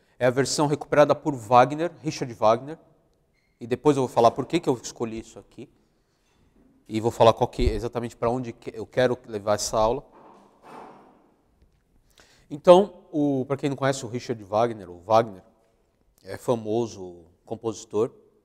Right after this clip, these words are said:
era o compositor preferido do Hitler. Então, só pra aí já dar uma ideia de quem ele é, né? Bem ruim.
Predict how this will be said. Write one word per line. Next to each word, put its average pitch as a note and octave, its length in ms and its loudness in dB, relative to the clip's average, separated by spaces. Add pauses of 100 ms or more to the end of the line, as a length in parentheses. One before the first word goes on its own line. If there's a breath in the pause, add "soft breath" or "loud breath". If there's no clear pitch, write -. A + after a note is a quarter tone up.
era A2+ 140 -4
o A2 40 -4
compositor A#2+ 440 -10
preferido B2 420 -8
do G2+ 280 -10
Hitler. B2 420 -10 (640)
Então, A#2 200 -2
só C3+ 180 2
pra C3 160 2
aí B2 100 4
já A#2 80 0
dar A#2 80 4
uma A#2 120 0
ideia G#2+ 260 -2 (300)
de G#2+ 140 -20
quem B2+ 180 -8
ele G2 180 -6
é, A#2 160 -2
né? C3+ 160 -18 (1120)
Bem C#3 200 2
ruim. A#2+ 340 -8